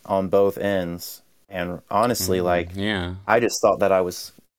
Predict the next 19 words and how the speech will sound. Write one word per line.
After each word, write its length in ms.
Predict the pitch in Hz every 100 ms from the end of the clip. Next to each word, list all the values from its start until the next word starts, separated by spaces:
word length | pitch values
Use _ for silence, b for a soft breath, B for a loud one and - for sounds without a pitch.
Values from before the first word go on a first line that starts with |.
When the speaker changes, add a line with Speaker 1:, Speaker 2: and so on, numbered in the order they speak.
| _ _ _ _ _ _ _ _
Speaker 1:
you 80 | 107
know, 160 | 92 -
I 120 | 113
was 140 | 131
just 160 | 104 -
trying 180 | 104 95
to 60 |
make 160 | 95 90
a 40 |
music 340 | 90 95 90 -
festival 500 | 92 90 - 87 85
that 160 | 87
would 140 | 87 80
be, 400 | 87 87 82 82 b b _ _ _ _ _ _ _ _
uh, 180 | - 60
have 340 | - 101 95 - _ _ _ _ _ _ -
great 260 | 101 82
music. 520 | 92 107 98 - _ _ _ _ _ _ _ _
Um, 500 | 92 87 80 80 85